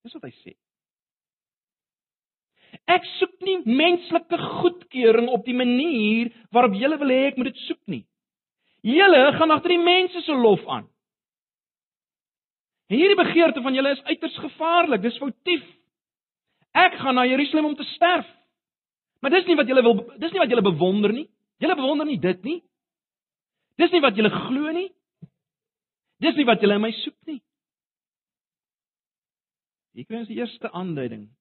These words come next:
van wat die wortel is van die ongeloof, né? Maar kom ons gaan verder. In die tweede plek, Jesus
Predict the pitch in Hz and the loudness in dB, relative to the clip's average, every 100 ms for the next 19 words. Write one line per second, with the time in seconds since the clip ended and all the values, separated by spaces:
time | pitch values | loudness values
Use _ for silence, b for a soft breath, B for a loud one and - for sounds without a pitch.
0 | _ _ _ _ _ 131 165 170 131 165 | _ _ _ _ _ -14 -10 -10 -8 -10
1 | 170 143 127 - 131 127 131 160 - 107 | -10 -12 -14 -14 -16 -14 -12 -16 -16 -20
2 | - _ _ 110 _ _ _ _ _ _ | -20 _ _ _ _ _ _ _ _ _
3 | _ _ _ _ _ _ _ _ _ _ | _ _ _ _ _ _ _ _ _ _
4 | _ - 165 180 - - - 170 - _ | _ -20 -16 -14 -16 -16 -14 -14 -16 _
5 | _ _ _ _ _ _ _ _ _ _ | _ _ _ _ _ _ _ _ _ _
6 | _ _ _ _ _ _ 170 202 285 175 | _ _ _ _ _ _ -12 -8 -6 -2
7 | 156 143 247 - | -4 -4 -8 -8